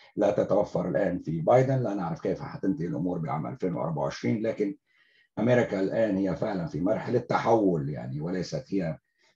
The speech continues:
آه، أمريكا التي كنا نعرفها في السابق. كيف،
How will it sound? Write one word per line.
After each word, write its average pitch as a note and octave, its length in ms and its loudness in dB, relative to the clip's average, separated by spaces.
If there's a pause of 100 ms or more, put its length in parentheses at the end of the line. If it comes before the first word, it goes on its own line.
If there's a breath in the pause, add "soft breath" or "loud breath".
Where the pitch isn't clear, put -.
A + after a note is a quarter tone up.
(140)
آه، D#2+ 220 2
أمريكا E2 360 -2
التي C2+ 240 -8
كنا E2+ 200 -2
نعرفها D2+ 440 -2
في C2+ 80 -4
السابق. C#2+ 440 -6
كيف، F#2+ 260 0